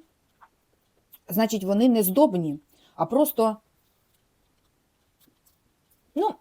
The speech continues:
крем, я вам хочу сказати, просто: взбиті вершки.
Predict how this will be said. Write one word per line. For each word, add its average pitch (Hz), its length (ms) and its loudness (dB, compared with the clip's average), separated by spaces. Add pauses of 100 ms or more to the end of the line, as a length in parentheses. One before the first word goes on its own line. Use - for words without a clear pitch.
(140)
крем, 392 260 2
я 269 80 4
вам 269 180 4
хочу 269 220 -4
сказати, 247 340 0
просто: 190 540 0 (960)
взбиті 226 440 4
вершки. 220 640 0